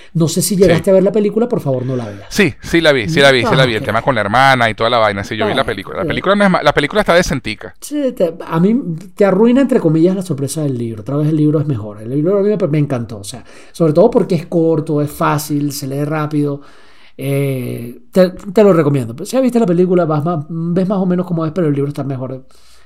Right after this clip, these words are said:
Speaker 1: está mejor escrito, cosa que suele pasar.
Speaker 2: Suele pasar. Bueno, volviendo al teléfono negro, es que, es claro, eh, esta película tiene, tiene tanto y, y,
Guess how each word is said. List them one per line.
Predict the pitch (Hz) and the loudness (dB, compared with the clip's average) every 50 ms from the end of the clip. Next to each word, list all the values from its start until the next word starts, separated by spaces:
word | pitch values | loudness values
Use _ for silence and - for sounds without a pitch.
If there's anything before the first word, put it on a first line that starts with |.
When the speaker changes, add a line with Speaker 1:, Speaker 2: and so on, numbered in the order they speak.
| - - | -14 -10
Speaker 1:
está | - 143 - | -10 -6 -2
mejor | 147 147 135 147 139 | -2 0 0 0 -2
escrito, | 143 - - 139 131 - 151 | -2 -4 -6 -10 -8 -8 -6
cosa | 156 202 180 - 156 | -6 -6 -6 -4 -6
que | 127 - | -8 -8
suele | - 123 113 107 101 | -12 -12 -12 -12 -14
pasar. | 101 - - - - - - - - - - - - - - - - - - - - - - - - 135 - | -16 -16 -18 -18 -20 -20 -20 -20 -20 -20 -20 -20 -20 -20 -20 -20 -20 -20 -20 -20 -20 -20 -20 -20 -20 -16 -8
Speaker 2:
Suele | - 107 98 92 | -6 -6 -6 -6
pasar. | - - - - - 104 | -8 -10 -10 -8 -6 -2
Bueno, | 131 139 139 | 0 0 2
volviendo | 139 143 143 160 180 190 214 | 2 2 2 2 2 2 2
al | 226 202 | 0 -2
teléfono | 180 156 143 131 - 175 165 151 135 | 0 -2 -2 -2 -2 -2 -2 -2 -2
negro, | 120 107 101 98 98 | -4 -4 -4 -4 -6
es | 107 113 | -4 -4
que, | 151 151 | -2 -2
es | - - | -2 2
claro, | 175 170 143 127 120 113 | 4 4 4 4 2 0
eh, | 113 117 - - | -4 -6 -6 -6
esta | - 127 120 - - 170 | -6 -6 -4 -2 -2 -2
película | - 175 147 135 - 165 175 160 | -2 -2 -6 -6 -4 -4 -6 -4
tiene, | - 165 165 175 180 170 - - - - - - - - - - - - - - - - | -4 -4 -2 -2 -2 -4 -6 -10 -20 -20 -20 -20 -20 -20 -20 -20 -20 -20 -20 -20 -20 -12
tiene | - 139 135 147 156 | -8 -6 -4 -4 -4
tanto | 147 - 185 170 156 151 143 - - 160 151 - - | 2 4 4 4 4 2 -2 -2 -2 -4 -4 -4 -8
y, | 123 131 120 - - | -10 -10 -10 -10 -12
y, | 123 | -14